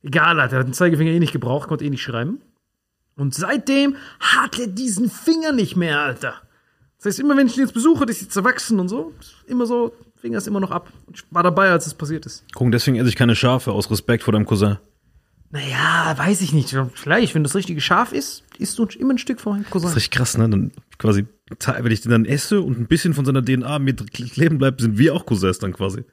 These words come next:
Speaker 1: Genau, ich weiß nicht, ob ich, was so alte Kannibalismusregel, dass wenn du jemanden anderen isst, bist du quasi so verschwägert, mehr oder weniger.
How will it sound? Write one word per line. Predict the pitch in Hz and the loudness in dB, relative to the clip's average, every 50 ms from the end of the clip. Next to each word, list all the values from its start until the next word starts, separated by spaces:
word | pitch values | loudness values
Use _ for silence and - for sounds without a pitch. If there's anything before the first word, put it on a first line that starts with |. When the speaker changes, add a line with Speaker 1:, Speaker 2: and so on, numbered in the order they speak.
| _ _ _ - | _ _ _ 4
Speaker 1:
Genau, | 196 196 196 190 180 175 175 170 151 | 6 6 8 6 6 6 6 4 4
ich | 131 | 2
weiß | 175 175 170 | 2 2 0
nicht, | 220 233 196 | 0 -2 -2
ob | 226 - - - | -4 -4 -4 -6
ich, | 175 170 - 170 | -6 -6 -6 -8
was | 170 - | -10 -8
so | - 180 175 175 | -6 -6 -4 -2
alte | - 180 165 175 170 | -2 0 0 0 -2
Kannibalismusregel, | - 165 165 156 147 156 175 190 - 156 131 - 127 131 135 156 247 277 - - - - - - - | 0 0 0 2 2 0 0 0 -2 -2 -2 -2 -2 -4 -4 -4 -4 -8 -10 -16 -20 -20 -20 -16 -14
dass | - 156 - | -12 -8 -4
wenn | - 160 151 | -2 -2 0
du | 175 196 | 2 2
jemanden | 190 175 175 160 160 175 | 2 4 4 4 2 2
anderen | - 226 226 214 220 269 | 2 2 2 2 2 2
isst, | 277 339 339 - - 190 - - - - 151 - | 0 0 0 0 -4 -6 -8 -10 -12 -14 -12 -12
bist | - - | -8 -6
du | 190 | -2
quasi | - 170 160 147 151 | 0 0 0 0 0
so | 143 147 151 151 135 143 - - _ _ _ _ _ _ _ _ _ _ | 0 0 2 0 0 -2 -6 -14 _ _ _ _ _ _ _ _ _ _
verschwägert, | _ 170 147 - - 147 156 170 170 151 151 135 120 - | _ -6 -6 -4 0 2 4 4 6 6 4 4 2 0
mehr | 113 113 | -2 -4
oder | 113 110 | -4 -4
weniger. | 107 107 104 104 107 104 | -4 -6 -6 -8 -10 -12